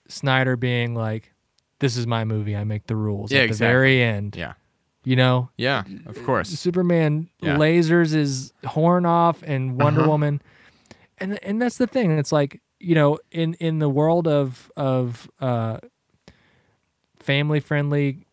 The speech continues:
Speaker 1: comic book world
Speaker 2: Uh-huh.
Speaker 1: or, like, anim-, like,
Speaker 2: Uh-huh.
Speaker 1: Wonder Woman's not allowed to kill somebody.
Speaker 2: No. Mm-mm.
Speaker 1: But in Zack Snyder's world, she's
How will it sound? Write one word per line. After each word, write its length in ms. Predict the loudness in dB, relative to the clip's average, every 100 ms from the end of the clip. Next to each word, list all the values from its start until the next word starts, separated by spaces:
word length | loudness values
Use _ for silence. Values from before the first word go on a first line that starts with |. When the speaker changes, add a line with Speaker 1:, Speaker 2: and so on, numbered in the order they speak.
| -10
Speaker 1:
comic 360 | 0 0 0
book 320 | -6 -4 -4 -6 _ _ _ _ _ -16 -14 -14 _
world 420 | -2 0 2 0 -2
Speaker 2:
Uh-huh. 40 |
Speaker 1:
or, 100 | -2
like, 220 | -2 -2 -2
anim-, 300 | -4 -4 -2
like, 280 | -2 -4 _ -8
Speaker 2:
Uh-huh. 260 | -6 -6 0
Speaker 1:
Wonder 240 | 2 2
Woman's 300 | 2 2 2
not 140 | 2 2
allowed 380 | 2 0 0 -2
to 80 |
kill 260 | -6 -4 -6
somebody. 480 | -2 -2 -2 -6 -6
Speaker 2:
No. 280 | 0 0 -2 -8 -20 -14
Mm-mm. 300 | -12 -8 2
Speaker 1:
But 240 | 4 4 2
in 240 | 0 0
Zack 260 | 0 -2 -4
Snyder's 400 | -6 -4 -2 -2
world, 440 | -2 0 -2 -4 -10 _ _ _ _ _ _ _
she's 500 | -18 -6 -2 -2